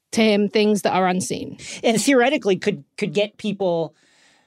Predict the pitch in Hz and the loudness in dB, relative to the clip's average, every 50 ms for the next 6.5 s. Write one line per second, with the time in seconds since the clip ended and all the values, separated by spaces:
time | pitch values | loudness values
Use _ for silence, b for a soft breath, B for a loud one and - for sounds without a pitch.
0 | b b - 196 175 160 156 151 147 151 - 180 190 208 202 214 208 226 240 226 | b b -6 -4 -2 -2 -4 -6 -6 -8 -6 -4 -2 0 2 2 2 4 4 4
1 | 202 185 170 175 165 180 175 165 160 160 - 156 147 - - - 143 131 127 123 | 4 4 2 2 2 2 0 0 -2 -2 -4 -4 -4 -4 -2 -2 0 0 0 2
2 | 127 - - 226 240 247 254 294 294 - 214 208 208 202 180 180 165 160 151 180 | 2 2 4 4 4 4 4 2 2 2 0 0 2 2 0 2 2 2 2 2
3 | 185 180 175 180 156 - 170 175 160 147 151 147 139 135 139 143 135 139 123 131 | 4 4 4 2 2 0 0 0 2 2 0 0 0 0 0 0 -2 0 -2 -2
4 | 127 127 135 139 135 123 120 120 123 - - 147 143 151 180 170 180 165 170 170 | 0 0 0 2 2 2 0 0 -2 -2 -2 -4 -2 -2 0 0 0 0 0 -2
5 | 151 151 - 151 135 127 117 127 - - 120 - 139 117 104 117 127 117 110 110 | -2 -2 -2 -4 -4 -2 -2 -4 -6 -6 -8 -8 -6 -6 -6 -6 -8 -8 -8 -8
6 | 117 101 - - - - 294 302 240 | -8 -8 -8 -6 0 2 2 2 2